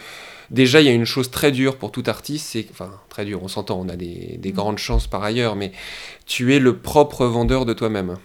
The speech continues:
Speaker 1: Tu es ton
Speaker 2: Mhm.
Speaker 1: propre responsable commercial. Et pour quiconque, c'est très, très dur de se vendre soi-même. Et là, en fait,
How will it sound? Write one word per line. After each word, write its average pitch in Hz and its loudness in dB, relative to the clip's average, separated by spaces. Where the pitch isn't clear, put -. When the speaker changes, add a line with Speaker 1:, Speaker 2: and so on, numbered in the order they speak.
Speaker 1:
Tu - -6
es 107 -4
ton 110 -2
Speaker 2:
Mhm. 95 -2
Speaker 1:
propre 143 0
responsable 113 0
commercial. 107 -4
Et 113 0
pour 110 -6
quiconque, 147 -2
c'est - -8
très, - -4
très 117 -4
dur 120 -2
de 104 0
se 98 -4
vendre 107 0
soi-même. 92 -6
Et 113 -2
là, 160 4
en 127 2
fait, 156 2